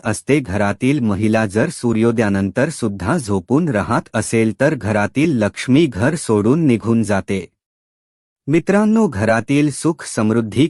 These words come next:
कमी होऊन नकारात्मक ऊर्जा निर्माण होते, म्हणून घरातील महिलांनी सकाळी लवकर उठून पूजा करून, स्वामींची पूजा करून दिवसाची सुरुवात करावी.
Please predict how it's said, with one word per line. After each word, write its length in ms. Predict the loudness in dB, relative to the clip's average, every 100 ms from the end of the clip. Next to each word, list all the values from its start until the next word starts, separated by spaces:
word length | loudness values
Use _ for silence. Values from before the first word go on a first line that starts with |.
| 2
कमी 280 | 2 2
होऊन 440 | 2 0 2 2 2
नकारात्मक 680 | 0 0 0 0 0 -2 -2 -2
ऊर्जा 380 | -2 0 0 0
निर्माण 420 | 0 0 0 -2
होते, 460 | -2 -4 -2 -4 -8 _ _
म्हणून 400 | -4 0 2 2
घरातील 540 | 0 -2 -2 -2 -2 0
महिलांनी 640 | -2 0 0 0 0 0
सकाळी 640 | -2 -6 -2 0 0 0 0
लवकर 380 | -2 0 -2 -2
उठून 380 | -4 0 0 0
पूजा 420 | 0 -2 0 -2
करून, 340 | 0 0 0
स्वामींची 680 | -2 -2 -2 2 2 2 -2
पूजा 420 | -2 -2 0 0
करून 380 | 0 0 2 2
दिवसाची 640 | 2 0 0 -2 -2 -2 -2
सुरुवात 440 | 0 0 2 0 -2
करावी. 460 | -2 0 0 -2